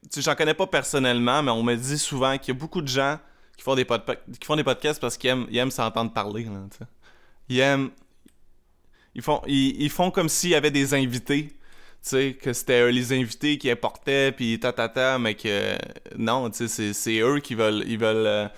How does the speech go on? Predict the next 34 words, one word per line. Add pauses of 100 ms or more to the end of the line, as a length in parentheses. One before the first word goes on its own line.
(140)
ils
veulent
être
comme, (560)
être
l'humoriste
du
moment. (280)
Ils
ont
fait
leur
podcast, (140)
mais (240)
en
général,
ces
podcasts-là
durent
pas
très,
très
longtemps.
Ça
dure
quelques
mois, (640)
parce
que
tu
te
rends
compte
vite